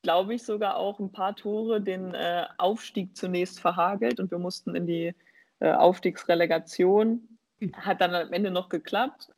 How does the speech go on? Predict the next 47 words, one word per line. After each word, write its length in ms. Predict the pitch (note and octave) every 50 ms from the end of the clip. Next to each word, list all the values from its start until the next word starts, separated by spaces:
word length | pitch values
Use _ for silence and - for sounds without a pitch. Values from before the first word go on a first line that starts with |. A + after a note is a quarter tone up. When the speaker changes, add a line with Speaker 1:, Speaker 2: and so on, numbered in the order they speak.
| _ -
Speaker 1:
aber 260 | G3+ E3+ E3 E3+ E3
natürlich 460 | E3 E3+ E3 - A#3 F#3+ G3 G#3+ -
denkt 200 | - G#3 G3 F#3
man 120 | G3 F3+
erstmal 280 | - F3 G3+ - G3+ F#3
so: 80 | F#3 G3
"Ja, 160 | F#3 E3 E3+
hättest 260 | F3 F#3 - - -
du 40 | F3
mich 140 | F3 F3+ -
mal 120 | F#3 F3+
weiterspielen 500 | G3 G#3+ A3 G3 G3 E4 D4+ G#3 D#3+ D#3+
Speaker 2:
<laughs> 20 |
Speaker 1:
lassen, 260 | D#3 - - - E3+ -
vielleicht 280 | - E3+ D#3+ F3+ -
hätte 160 | F#3+ F#3 -
ich 80 | F3+ F#3
noch 140 | - G3 -
die 120 | F#3+ F3+
zwei, 180 | - - F#3+ F#3+
drei 160 | F#3 F3 F3
Tore 320 | F#3 - G3 F#3 F#3 F#3
geschossen." 520 | F3+ G3 - - G#3 G#3+ - - - F3 _ _ _ - - - - - _ _ _
Aber 440 | - E3+ D#3 D3+ D#3 D#3 D#3+ E3 E3+ - _ _ _ _ _
ja, 240 | - - - F3+ - _ _ _ _ _ _ _ -
am 120 | - D#3+
Ende, 380 | D#3+ F3+ G3+ G3+ F#3+ F3+ D#3+ -
ich 140 | - - -
meine, 300 | E3+ E3 E3 D#3+ - - _ _ _ _ _ _ _ _
vielleicht 480 | _ - F3+ F3 F3+ G3 - - - - _ _ _ _ _ _
muss 240 | - G3+ G#3 A3 -
man 120 | A3+ F#3+ E3
auch 160 | F3 F#3+ F#3
da 240 | - F3 F3 F#3 F3+
sagen, 340 | F3+ F3 E3+ F3 F3 F3+
war 120 | F3 E3+ F3
es 80 | F3
so 80 | - F3
ein 100 | F3 E3
bisschen 640 | F#3+ F#3 - - - E3 D#3+ D#3+ D#3+ D#3+ E3+ - - _ _ _ _ _ _ _ _ _ _ -
auch 200 | - - F3 -
vernünftig, 680 | - - F3 F#3 G3 A3+ A#3+ B3 A#3+ - G#3 G#3 G#3+
dass 160 | - G3 -
er 80 | G#3 F#3
das 180 | F#3 F#3+ - -
gemacht 420 | F#3+ F3+ F3+ F#3 G3+ - - -
hat, 260 | F3+ E3+ E3+ - -